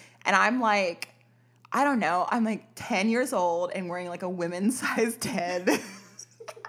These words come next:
There's no, there's not a problem with that. Um, and, you know, I had, like, my normal, like, sibling bullying, which I look back on now and I think is so hilarious 'cause it's just, like, my sister's, like, talking shit to me.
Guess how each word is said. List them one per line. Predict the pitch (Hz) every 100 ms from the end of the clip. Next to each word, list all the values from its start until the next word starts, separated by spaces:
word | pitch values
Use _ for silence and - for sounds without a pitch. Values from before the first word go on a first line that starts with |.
| 302 - 277 254 285 220 - - - - 226 175 - 233 - - - 392 - - - -
There's | 254 -
no, | 302 294 285
there's | 240 262
not | 269 277
a | 285
problem | 214 240 269 202
with | 220
that. | 208 160 160 - - - - -
Um, | 185 170 170 -
and, | 269
you |
know, | 294
I | 269
had, | 294 311
like, | 285 247
my | 220
normal, | 202 185 196 196 190
like, | 196 185
sibling | - 185 185 202
bullying, | 185 175 180 185
which | 190 - - _ _
I | 190
look | 233 339 -
back | 220 226
on | 208 196
now | 151 160 180 -
and | 190
I |
think | 190 180
is | 180
so | - - 180
hilarious | 180 190 160 98 175 196
'cause | - 175
it's | 175
just, | 175
like, | 190 156
my | 175
sister's, | - - 151 160
like, | 156
talking | - 180 180
shit | - -
to | -
me. | 104 196